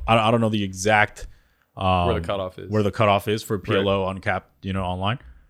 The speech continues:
Speaker 1: So I'll, uh, I'll leave that alone. I don't think Fedor, Fedor Holtz knows that either, though. So,
Speaker 2: Fair, fair.
Speaker 1: so we'll leave that.
Speaker 2: Very
Speaker 1: We'll
Speaker 2: fair.
Speaker 1: leave that what it is.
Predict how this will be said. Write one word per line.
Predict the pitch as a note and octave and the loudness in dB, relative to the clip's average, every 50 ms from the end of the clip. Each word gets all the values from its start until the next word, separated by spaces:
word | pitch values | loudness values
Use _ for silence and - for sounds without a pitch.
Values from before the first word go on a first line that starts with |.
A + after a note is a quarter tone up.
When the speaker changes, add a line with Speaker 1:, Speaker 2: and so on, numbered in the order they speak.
| _ _ | _ _
Speaker 1:
So | - - G#2 F2+ | -8 -4 -2 0
I'll, | F#2 F#2 F#2 F#2 F#2 | 0 0 -2 -2 -2
uh, | F2+ F#2 F2+ F2+ E2+ | -4 -4 -4 -6 -6
I'll | F2 F2+ | -6 -6
leave | F#2 F#2 F2 | -6 -6 -4
that | F#2 F#2 F#2 | -4 -2 -2
alone. | F2 F2 F#2 G#2+ B2 | -2 -2 -4 -4 -4
I | B2+ F#2+ F2+ | -4 -6 -4
don't | F#2 F2+ | -4 -4
think | G2+ F2+ | -6 -8
Fedor, | E2+ - A2 G#2 G2 G2 G2 - _ _ _ | -4 -2 -2 0 0 -2 -2 -4 _ _ _
Fedor | - A2+ G#2 G2 | -2 0 0 2
Holtz | - D#3+ D3 - - | 2 2 2 0 0
knows | G2+ F#2 F2+ F2+ | -2 -2 -2 -2
that | F#2 F#2 F2 F#2 | -4 -4 -4 -4
either, | F#2+ E2 E2 D2+ | -6 -6 -8 -10
though. | D2+ - D2+ D2+ - _ - | -12 -14 -18 -20 -20 _ -16
So, | - - - | -10 -4 0
Speaker 2:
Fair, | B2+ A2 F#2+ D#2+ - - _ | 0 0 0 0 -6 -14 _
fair. | - - - | -12 -10 -8
Speaker 1:
so | F#2+ | -6
we'll | F2 F2+ F#2 | -6 -4 -4
leave | F#2 F2+ E2 | -6 -6 -6
that. | E2+ D#2+ D2 - - | -8 -8 -10 -10 -10
Speaker 2:
Very | - A2 G2+ F2+ | -8 -8 -6 -6
Speaker 1:
We'll | F#2 | -6
Speaker 2:
fair. | F2+ F2+ | -8 -8
Speaker 1:
leave | E2+ | -8
that | D#2+ D#2+ D#2+ E2+ | -8 -8 -8 -8
what | E2 | -8
it | D#2 D2+ | -10 -10
is. | - - | -14 -18